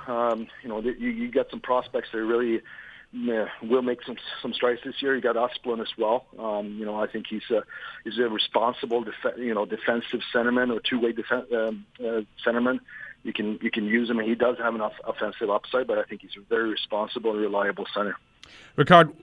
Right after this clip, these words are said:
Speaker 2: over here, one of the big maybe debates or conversations we have is about analytics or data-driven hockey. You've got some coaches that do subscribe to it,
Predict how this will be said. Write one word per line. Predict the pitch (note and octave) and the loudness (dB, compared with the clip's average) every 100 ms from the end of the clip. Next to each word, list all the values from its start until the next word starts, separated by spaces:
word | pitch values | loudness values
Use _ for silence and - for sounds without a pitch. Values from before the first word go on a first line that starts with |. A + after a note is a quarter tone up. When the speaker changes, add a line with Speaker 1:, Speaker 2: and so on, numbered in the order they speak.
| _ _ - | _ _ 6
Speaker 2:
over | E3 D#3+ | 8 10
here, | E3 | 10
one | C#3+ B2+ C#3+ | 8 8 8
of | |
the | C3 | 8
big | C3+ B2+ - | 6 4 4
maybe | C3 B2 | 4 4
debates | G2+ A2+ B2+ C3 - A#2+ | 2 6 10 10 8 2
or | |
conversations | C#3 B2 A#2 - B2 B2+ A#2 | 6 4 4 2 2 2 0
we | A2 | 4
have | A2+ A2 | 6 6
is | G#2 | 4
about | G2+ G#2 G#2 - | 4 4 4 6
analytics | B2 A#2+ A2+ A2+ G#2 - G#2+ | 6 8 8 6 2 -2 2
or | G2 | 2
data-driven | F2+ - A2 A#2+ A#2 G#2+ A2+ A2 G#2+ | 2 6 6 8 6 6 6 6 4
hockey. | A2 G#2+ - | 4 2 0
You've | G#2+ G2 | -2 0
got | - F#2 | 0 0
some | - G2+ | 0 0
coaches | A2+ G2+ G2 | 2 0 -2
that | F#2+ E2+ | -4 -2
do | C3 D#3 | 4 6
subscribe | D3+ C3+ - C#3 C3 A#2+ | 6 -2 6 10 10 8
to | B2+ | 4
it, | B2 | 4